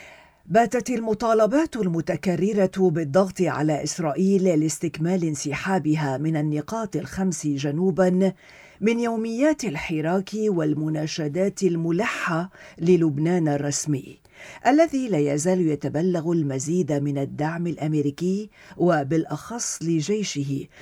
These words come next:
باعتباره الحامي الشرعي الوحيد للأرض والشعب، فضلًا عن مساعدات أوروبية بنصف مليار يورو، إلا أنها تبقى مشروطة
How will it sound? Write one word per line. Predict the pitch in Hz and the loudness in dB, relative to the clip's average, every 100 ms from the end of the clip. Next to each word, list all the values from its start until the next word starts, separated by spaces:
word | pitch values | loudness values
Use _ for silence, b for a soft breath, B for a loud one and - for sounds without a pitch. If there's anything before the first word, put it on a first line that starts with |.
| B B | B B
باعتباره | 196 220 214 208 233 240 185 156 147 | 4 4 2 -2 -2 0 0 2 0
الحامي | 139 - 226 208 143 | 0 -4 -2 0 -2
الشرعي | 117 - 160 131 120 202 151 | -4 -6 -4 -4 -2 -2 -2
الوحيد | 123 120 - 214 208 202 180 190 B B | -4 -6 -6 -4 0 2 2 0 B B
للأرض | 175 175 151 - 196 185 147 | 0 2 2 2 2 2 2
والشعب، | 156 147 151 - 110 - - - B B B B | 2 2 -2 -8 -10 -12 -14 -18 B B B B
فضلًا | - 330 226 240 240 247 262 - | 0 0 2 -2 -2 -6 -12 -14
عن | - 151 | -6 -2
مساعدات | 139 139 - 120 107 123 175 196 190 | -2 -2 -4 -4 -8 0 2 2 2
أوروبية | 147 127 143 143 - 220 202 190 190 B B B | -2 0 -2 -2 -2 0 6 6 4 B B B
بنصف | 175 220 320 - - | 6 6 4 -2 -2
مليار | 214 170 147 170 190 170 | 0 2 2 4 2 0
يورو، | 185 196 160 147 - b b - | 0 2 2 0 -6 b b 2
إلا | 208 160 143 | 4 4 2
أنها | 151 180 156 | 0 0 -2
تبقى | 143 196 - 143 131 | 0 -2 -2 -6 -4
مشروطة | 143 - 220 254 247 247 - 240 240 | -4 -6 -6 -6 -4 -6 -4 -4 -6